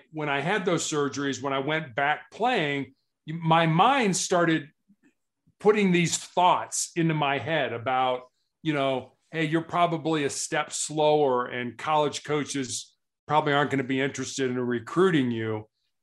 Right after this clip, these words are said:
And, and I, I think the first thing you need to do is realize that those thoughts are there. You know, I, I, I've read articles that say, you know,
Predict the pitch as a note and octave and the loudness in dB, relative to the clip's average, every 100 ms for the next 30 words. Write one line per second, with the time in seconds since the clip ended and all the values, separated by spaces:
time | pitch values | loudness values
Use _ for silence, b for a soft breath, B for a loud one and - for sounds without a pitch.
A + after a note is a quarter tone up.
0 | - E3 D#3+ - _ F#3 G3 F#3+ G3 F#3+ | 0 2 0 -4 _ 0 4 4 4 0
1 | - - G3 - C#4 G#3 - A3+ - G#3 | -10 -6 -4 -2 0 0 2 2 4 4
2 | F#3 F#3 D3+ E3+ D#3+ B2 D#3 F3+ D#3+ D3+ | 4 4 2 2 2 2 0 2 4 0
3 | - D3 D3 C#3+ C3+ - D3 C#3+ - C3 | -2 -6 -4 -4 -4 -4 -2 -2 -4 -2
4 | D3 B2 A2 B2+ C#3+ C3+ C3 C3 B2+ A#2 | -2 -2 -4 -8 -6 -2 0 0 -2 -6
5 | b b C3+ D3 D3 B2 D3 D3 D3+ C#3 | b b -4 0 0 2 4 6 6 4
6 | C3+ B2 C3 A#2+ D3 C#3 C3+ C#3 C3 | 0 0 -2 -4 -2 -2 -2 -2 -4